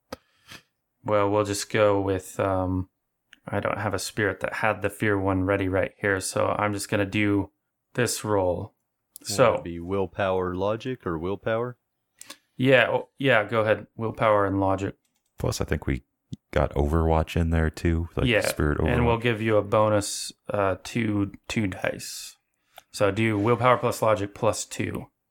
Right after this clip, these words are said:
Speaker 1: for your Overwatch.
Speaker 3: You can roll two dice. Uh, there's a dice icon, uh, up by the, uh,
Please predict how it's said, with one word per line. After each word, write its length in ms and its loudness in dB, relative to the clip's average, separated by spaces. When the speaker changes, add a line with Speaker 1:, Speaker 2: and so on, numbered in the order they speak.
Speaker 1:
for 160 -6
your 420 -4
Overwatch. 680 -4
Speaker 3:
You 160 0
can 160 2
roll 260 6
two 300 2
dice. 460 2
Uh, 180 2
there's 200 0
a 40 -2
dice 340 -2
icon, 540 0
uh, 240 2
up 200 -2
by 200 0
the, 300 -2
uh, 260 0